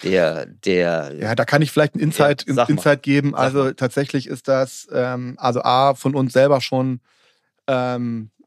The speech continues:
Speaker 2: ganz bewusst so und es ist auch, äh, ehrlicherweise auch eine, eine, eine Zusammenarbeitsvoraussetzung zwischen den Portalen und den Anbietern, dass wir auch die gemeinsame Idee haben, also die Preise, die sind schon sehr gleich bis ähnlich, ja,
Speaker 1: Mhm.
Speaker 2: bis deckungsgleich. Und von daher, ähm, dass es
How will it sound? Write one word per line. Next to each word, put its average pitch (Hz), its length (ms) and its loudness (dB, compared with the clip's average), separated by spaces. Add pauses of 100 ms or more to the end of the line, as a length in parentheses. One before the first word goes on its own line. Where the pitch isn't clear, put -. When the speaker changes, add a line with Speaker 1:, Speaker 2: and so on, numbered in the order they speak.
Speaker 2:
ganz 131 220 -4
bewusst 127 460 -2
so 151 240 6
und 120 120 2
es 117 80 -12
ist - 120 -14
auch, - 240 -8
äh, 131 260 -6
ehrlicherweise 127 500 0
auch 127 140 -2
eine, 123 220 0
eine, 127 300 -2
eine 123 160 -4
Zusammenarbeitsvoraussetzung 131 1500 0
zwischen 131 240 -6
den 120 80 -2
Portalen 123 400 -4
und 120 80 0
den 113 100 -4
Anbietern, 123 500 -4
dass 117 200 -6 (480)
wir 123 140 0
auch - 80 -2
die - 80 -10
gemeinsame 120 540 2
Idee 120 280 2
haben, 123 400 2
also 117 360 0
die 117 200 -8
Preise, 123 420 2
die 120 180 2
sind 120 200 -2
schon 120 200 0
sehr 117 340 2 (100)
gleich 123 360 2
bis - 240 -2 (100)
ähnlich, 139 420 4
ja, 131 260 0
Speaker 1:
Mhm. 127 80 -14
Speaker 2:
bis - 380 -10
deckungsgleich. 139 720 -2 (500)
Und 131 220 2
von 117 120 0
daher, 127 420 4
ähm, 123 220 -2
dass 117 140 -8
es 120 120 -16